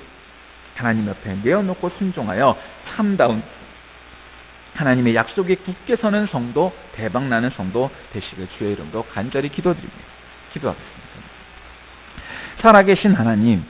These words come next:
우리 모두 대박나길 원하지만 사실은 쪽박,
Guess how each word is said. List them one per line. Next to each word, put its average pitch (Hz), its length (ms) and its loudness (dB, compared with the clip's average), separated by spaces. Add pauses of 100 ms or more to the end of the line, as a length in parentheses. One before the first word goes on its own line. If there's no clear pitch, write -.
(340)
우리 127 220 4
모두 147 280 6
대박나길 120 600 4
원하지만 92 640 0 (160)
사실은 131 420 0
쪽박, 135 600 2